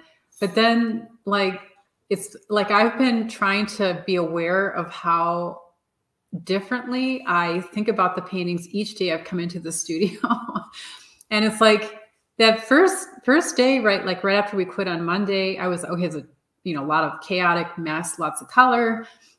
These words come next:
And then after the call, I put lots of gray in, and it almost looks like it's been airbrushed, even though I did it with, like, um, a sponge tool, a sponge roller.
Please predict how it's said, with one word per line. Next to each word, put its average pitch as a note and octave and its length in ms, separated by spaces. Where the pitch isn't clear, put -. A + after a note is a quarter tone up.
And G3 120
then F#3 120
after F#3 320
the F#3 100
call, F3+ 240
I E3 60
put E3 280
lots E3+ 340
of D#3 120
gray E3+ 400
in, A3 500
and D#3 480
it F3+ 100
almost F#3 360
looks - 180
like D#3+ 120
it's C#3 160
been - 180
airbrushed, G3 600
even E3 200
though D#3 140
I D3+ 80
did D#3+ 160
it D#3+ 120
with, D#3 240
like, D3+ 340
um, D3 440
a D#3 40
sponge F3 500
tool, A3 500
a - 20
sponge F3 380
roller. F#3 460